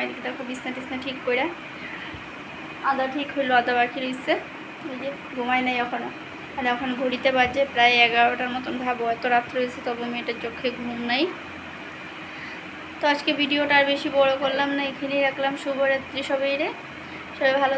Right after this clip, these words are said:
থাকো, সুস্থ থাকো। আর আমার ভিডিওগুলো দেখা কীরকম লাগে অবশ্যই কমেন্ট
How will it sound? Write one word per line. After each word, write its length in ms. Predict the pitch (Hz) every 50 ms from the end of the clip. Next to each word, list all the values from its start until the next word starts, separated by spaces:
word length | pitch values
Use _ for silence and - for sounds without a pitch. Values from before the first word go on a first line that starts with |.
| 262 277
থাকো, 160 | 277 269 285 285 285
সুস্থ 180 | - 285 - - 285 277 277
থাকো। 240 | 294 277 277 294 320 403 494 - - - - - - - - - - - - - - - - -
আর 120 | 240 233 233 240 240 240
আমার 180 | 240 240 254 240 247
ভিডিওগুলো 440 | 247 233 247 254 254 254 254 254 254 254 254 247 254
দেখা 240 | 254 - - 277 254 262
কীরকম 280 | 262 262 254 262 262 262 262
লাগে 160 | 254 254 254 247 247
অবশ্যই 300 | 254 262 - - 269 262 262
কমেন্ট 280 | 254 254 254 254 254